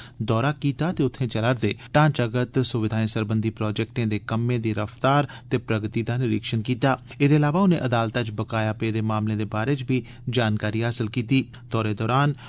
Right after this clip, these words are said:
मुक्ख न्यायाधीश होरें कम्में गी तोड़ चाढ़ा'रदियें एजेंसियें गी निर्देश दित्ता जे उनें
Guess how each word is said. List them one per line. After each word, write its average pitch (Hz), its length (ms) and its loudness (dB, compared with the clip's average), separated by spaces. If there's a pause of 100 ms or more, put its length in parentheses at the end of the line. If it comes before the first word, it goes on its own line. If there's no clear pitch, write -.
(120)
मुक्ख 160 240 2
न्यायाधीश 127 580 -2
होरें 143 340 2
कम्में 117 320 0
गी 110 200 -2
तोड़ 117 260 0
चाढ़ा'रदियें 120 640 -2
एजेंसियें 107 480 0
गी 107 80 -2
निर्देश 107 400 -2
दित्ता 127 320 2 (280)
जे 156 120 2
उनें 175 160 6